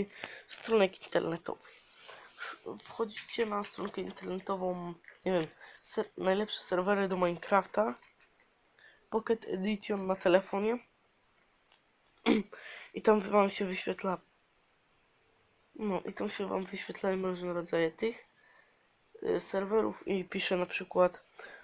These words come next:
adres I P. I stamtąd adres I P trzeba skopiować dokładnie do serwer adres, bo tutaj pisze I P, nie? Ja już to robiłem kilkanaście razy,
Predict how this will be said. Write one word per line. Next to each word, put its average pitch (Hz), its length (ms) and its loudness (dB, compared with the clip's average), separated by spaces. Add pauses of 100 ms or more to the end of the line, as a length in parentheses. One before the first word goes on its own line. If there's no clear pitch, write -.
(160)
adres 202 440 2
I - 80 4
P. - 180 -6 (760)
I - 60 -8
stamtąd - 560 4
adres 202 400 4
I 202 40 -4
P 220 220 0
trzeba 202 260 0
skopiować 196 540 -2
dokładnie 208 460 4 (460)
do 185 340 4
serwer 196 560 0
adres, 180 600 4 (300)
bo 185 160 -8
tutaj - 260 -14
pisze - 260 0
I 180 40 0
P, 175 160 -10
nie? 147 220 -2 (640)
Ja 208 100 4
już 202 140 2
to - 120 -2
robiłem 190 300 2
kilkanaście 185 520 -4
razy, 180 200 4